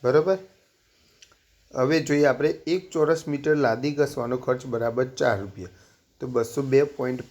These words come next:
પાંચ ચોરસ મીટર લાદી ઘસવાનો ખર્ચ કેટલો? બરાબર, એટલે બસો બે પોઇન્ટ પાંચ ગુણ્યા ચાર. મેં કીધું એમ આ ડાયરેક્ટ જ લઈ લીધું હોત, બસો બે,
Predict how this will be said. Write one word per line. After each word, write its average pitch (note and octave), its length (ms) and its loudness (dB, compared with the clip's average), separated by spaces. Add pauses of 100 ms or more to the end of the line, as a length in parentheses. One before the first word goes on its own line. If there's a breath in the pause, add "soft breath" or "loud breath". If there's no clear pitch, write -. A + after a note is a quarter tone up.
પાંચ B2 240 -4
ચોરસ B2+ 320 -2
મીટર B2+ 320 -2
લાદી A2 260 -4 (140)
ઘસવાનો A2+ 440 -4 (100)
ખર્ચ A#2 280 -6 (220)
કેટલો? A2+ 340 -4 (600 soft breath)
બરાબર, D3 280 2
એટલે C3+ 240 -2
બસો B2 260 -2 (120)
બે C#3 100 6 (160)
પોઇન્ટ A2+ 400 -8
પાંચ C3 320 -4 (500 soft breath)
ગુણ્યા A#2 460 -4 (220)
ચાર. A2+ 260 2 (220)
મેં A#2+ 180 -10
કીધું C3+ 260 -4 (180)
એમ B2+ 180 -8
આ B2 180 -4
ડાયરેક્ટ A#2+ 480 0
જ A#2+ 80 0
લઈ B2+ 160 4
લીધું D3+ 300 0
હોત, - 180 -4 (140)
બસો B2 340 -2 (140)
બે, B2+ 100 4